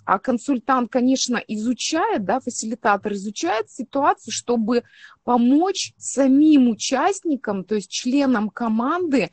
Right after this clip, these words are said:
самим найти, м, эту проблему, решить ее и двигаться вперед, то есть выстроить вперед. То есть здесь много настроено, э, на движение вперед в будущее. И отчасти,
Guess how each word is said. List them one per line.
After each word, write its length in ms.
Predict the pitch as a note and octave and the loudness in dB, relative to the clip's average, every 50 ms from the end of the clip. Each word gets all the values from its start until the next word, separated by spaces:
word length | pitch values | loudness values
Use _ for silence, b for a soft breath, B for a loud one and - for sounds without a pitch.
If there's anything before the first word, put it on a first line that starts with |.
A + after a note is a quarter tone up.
| _ _ - _ _ | _ _ -20 _ _
самим 680 | - - - A#3+ A#3+ A#3+ B3 C4 D4 F4 F4+ E4+ C#4+ | -14 -6 -2 0 2 4 4 6 6 4 4 4 2
найти, 680 | A#3+ A3 A3 G#3+ F#3 _ - - A#3+ B3+ C#4+ D4 D#4 E4+ E4 b b b b b b _ - | 4 2 0 -2 -4 _ -10 -4 -2 0 2 2 2 2 0 b b b b b b _ -10
м, 320 | - G3 G3+ G3+ G3 F#3+ | -8 -6 -6 -6 -6 -6
эту 340 | - - G#3 G#3+ G#3 - B3+ | -4 -2 -2 -2 0 -2 -4
проблему, 1160 | F#3+ - B3 G#3+ A3+ G3 A3 G#3 A3 A3+ B3 C#4 D4 D#4 D#4 C#4+ C#4 C#4 C4+ B3 A3 A3+ A#3+ - _ _ _ _ | -2 -2 -2 -2 0 -2 -2 -2 0 0 2 2 2 2 2 4 4 4 4 4 2 0 -2 -4 _ _ _ _
решить 760 | F#3+ B3+ G#3 - - - - A#3 B3 B3 C4+ C#4+ D4 D4 - | -4 -4 -2 -2 -4 -4 -2 -2 -2 2 2 2 0 0 -2
ее 560 | A#3+ A#3 A3+ G#3+ G3+ A3+ A3+ G#3 G#3 G#3 G#3 | -4 -2 -2 -2 -2 -2 -2 0 2 2 2
и 360 | - - _ G3+ G#3+ A3 A3+ A3 | 0 0 _ -4 -2 -2 -2 -2
двигаться 600 | F#3 F3 F#3+ F#3+ A3 G#3 F#3+ A3 A3 - - G#3 | -2 -4 -4 -4 -2 -2 -2 -4 -4 -4 -10 -10
вперед, 460 | - - - A#3+ F#3+ G#3 G3 F3+ F3+ | -10 -2 -2 0 2 2 0 0 -2
то 100 | _ E3+ | _ -4
есть 240 | D#3+ D#3+ - _ - | -4 -4 -4 _ -12
выстроить 640 | F3+ E3+ F3+ B3+ B3 - - - F#3 D#3+ D#3 D3 - | -8 -2 0 0 0 0 -4 -6 -4 -4 -4 -6 -8
вперед. 360 | _ _ F#3+ D3+ C#3+ B2+ - | _ _ -6 -4 -4 -6 -6
То 80 | _ C3+ | _ -10
есть 120 | C#3+ D3 | -10 -8
здесь 300 | D3 D#3+ G#3+ A#3 A#3+ - | -8 -6 -6 -6 -6 -4
много 440 | - A3+ A3 A3 A3 G#3 G#3+ F3+ F#3 | -4 -4 -2 -2 -2 -2 -2 -4 -4
настроено, 840 | F#3 F3+ F#3 F#3 - _ - A#3+ A#3+ A#3 B3 A#3 G#3+ G3+ F#3 F#3 F#3 b b b b b b _ | -4 -4 -8 -8 -8 _ -2 0 2 2 2 2 0 -2 -2 -4 -6 b b b b b b _
э, 40 | - - F3 F3+ F3 F3 F3 F3 | -14 -10 -4 -2 -2 0 -2 -2
на 380 | F3+ F#3 F#3 F#3+ G3+ G3+ G3 G3 | -2 -2 -2 0 2 2 2 0
движение 640 | G3 F3 F#3 G3+ F3 E3+ F#3 A3+ G#3+ G3 F#3 E3 E3+ | 0 -2 -4 -4 -4 -4 -4 -2 -2 -2 -2 -4 -4
вперед 460 | F3 - _ F#3+ G3 F3+ A3+ C#4 C4 F#3+ | -6 -8 _ -8 -6 -4 -2 -2 -2 -2
в 120 | F#3+ F#3 | -4 -6
будущее. 720 | E3+ F3+ A3+ A#3 G3 E3 E3 D#3+ - - - E3+ D#3+ - | -4 -2 -2 -2 -2 -2 -4 -6 -6 -8 -6 -4 -4 -4
И 380 | - - - G3 F#3 F3+ E3+ - - | -4 -4 -8 -8 -4 -4 -4 -4 -4
отчасти, 840 | F#3 F#3+ - - - C4+ B3+ - B4 A#4 - - - C#4 A#3+ F3 | -6 -6 -6 -6 -4 -2 -2 -4 -4 -8 -12 -10 -4 -4 -4 -4